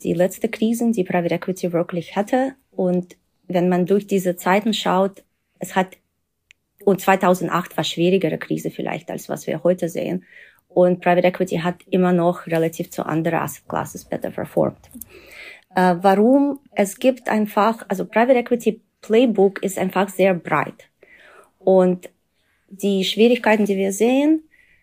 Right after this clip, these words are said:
sind natürlich mit Möglichkeiten verbunden wie Digitalisierung, wie neue Arbeitsstrukturen, die wir gerade haben, die natürlich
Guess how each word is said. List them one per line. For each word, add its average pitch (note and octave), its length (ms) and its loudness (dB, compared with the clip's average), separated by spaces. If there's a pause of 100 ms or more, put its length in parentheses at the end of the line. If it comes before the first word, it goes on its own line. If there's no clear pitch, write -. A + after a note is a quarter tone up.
sind G#3 300 2
natürlich G#3+ 440 4
mit G3 140 0
Möglichkeiten F#3+ 640 2
verbunden F#3 640 2
wie F3 380 2 (680)
Digitalisierung, F3+ 1000 0
wie E3+ 220 -2
neue F3 560 2 (540)
Arbeitsstrukturen, F#3+ 1300 0
die F3+ 120 0
wir F3 140 2
gerade - 400 -2
haben, - 360 -4
die E3+ 280 -4
natürlich F#3 500 -2